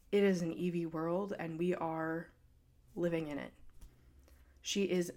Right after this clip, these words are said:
main character energy for sure. She does her own thing. So does Edith, but, like, girlfriend's super independent. And Edith has learned that as Edith, Evie is kind of finding her way and figuring out what is right and not right, um,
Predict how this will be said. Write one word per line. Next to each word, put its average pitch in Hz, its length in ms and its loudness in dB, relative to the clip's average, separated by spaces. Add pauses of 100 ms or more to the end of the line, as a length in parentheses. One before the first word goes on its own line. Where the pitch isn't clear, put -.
(120)
main 175 300 0
character 170 480 -2
energy 165 480 -4
for 156 220 -6
sure. - 340 -4 (960)
She 190 200 -2
does 165 180 2
her 160 160 4
own 160 140 0
thing. 170 480 -4 (360)
So 233 160 0
does 220 180 0
Edith, 180 320 4
but, - 140 2
like, 156 380 0 (800)
girlfriend's 196 440 2
super 165 380 0
independent. 147 600 -6 (120)
And 185 200 0 (140)
Edith 208 480 2 (420)
has 180 240 0
learned 175 440 2
that 156 320 0
as 180 260 0
Edith, 247 320 0
Evie 240 280 0
is 226 100 -2
kind 196 180 0
of 180 80 -2
finding 180 320 2
her 175 160 2
way 160 300 0
and 165 100 -4
figuring 165 400 -2
out 156 200 0
what 156 100 0
is 160 160 -6
right 156 280 -2
and 160 140 -4
not 156 260 -4
right, 160 320 0 (580)
um, 156 440 0